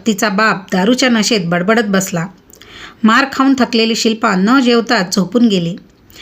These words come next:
दुसऱ्या दिवशी झालेली घटना शिल्पानं शाळेतल्या मैत्रिणींना सांगितली.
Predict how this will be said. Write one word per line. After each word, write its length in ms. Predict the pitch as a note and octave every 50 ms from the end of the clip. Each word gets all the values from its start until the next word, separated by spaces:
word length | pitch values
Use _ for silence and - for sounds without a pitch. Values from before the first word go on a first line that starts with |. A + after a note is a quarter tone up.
| - - - - - -
दुसऱ्या 260 | A#3+ B3 - D#4+ D#4+
दिवशी 280 | - D#4+ D4+ - D#4+ D4
झालेली 360 | C4 C4+ A#3+ A#3 A#3 A#3+ A#3+
घटना 360 | A3+ A#3 A#3 - C4 A#3+ G3+ G3+
शिल्पानं 400 | - G#3+ G#3 G3+ B3 B3 B3 B3+
शाळेतल्या 420 | B3 - G#3+ G3+ G3 G3 A3+ A3+
मैत्रिणींना 560 | A3 G#3 F#3 F#3 G3+ F#3+ F3+ F#3 F#3 G3 G#3+ G3+
सांगितली. 500 | A#3 G3+ F#3+ F3+ F3 F3 - F3+ E3+